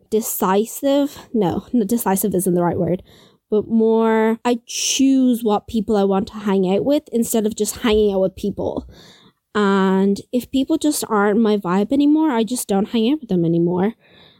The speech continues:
And yeah, that's all because I've learned to be content with my own company. And also what goes into this, Angela, you won't have a Debs and you won't have a graduation.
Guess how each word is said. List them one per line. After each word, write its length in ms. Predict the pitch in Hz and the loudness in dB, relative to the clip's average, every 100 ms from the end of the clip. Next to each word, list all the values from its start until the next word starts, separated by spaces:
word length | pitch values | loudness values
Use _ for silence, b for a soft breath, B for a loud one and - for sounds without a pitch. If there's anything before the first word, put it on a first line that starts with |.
| b _ | b _
And 440 | 208 208 208 208 | -2 0 2 0
yeah, 320 | 214 214 277 269 | 0 0 2 0
that's 240 | - - | 0 -4
all 180 | - 214 | -2 -2
because 460 | 220 226 - 220 202 | -2 -4 -2 -2 0
I've 260 | 214 208 | -2 -2
learned 460 | 202 196 196 202 - | 0 0 0 -2 -8
to 180 | - 220 | -4 -2
be 180 | 190 196 | 0 -2
content 600 | - 240 226 190 190 - | -4 -4 -2 0 -2 -2
with 160 | 202 - | -4 -2
my 220 | 202 196 | -2 -2
own 340 | - 180 180 202 _ _ _ _ _ | -2 0 0 -2 _ _ _ _ _
company. 560 | 294 285 - 113 233 b b b b _ | -2 -2 -4 -6 -8 b b b b _
And 440 | 233 233 233 233 226 | 0 2 2 0 0
also 300 | 262 277 311 | -2 0 0
what 140 | 311 | 2
goes 200 | 302 302 | 0 0
into 200 | 311 294 | 0 0
this, 400 | 302 320 302 - - | 2 2 0 -6 -2
Angela, 320 | 247 269 277 | 0 2 2
you 160 | 247 220 | 2 2
won't 220 | 208 - | 0 0
have 160 | 269 | 0
a 40 | 262 | 0
Debs 500 | 226 185 226 269 - - | 0 0 0 -2 -8 -2
and 100 | 233 | 0
you 80 | 214 | 2
won't 160 | 202 | 2
have 140 | 220 226 | 0 0
a 20 | |
graduation. 720 | 220 202 208 175 180 254 262 | 0 0 0 0 0 0 0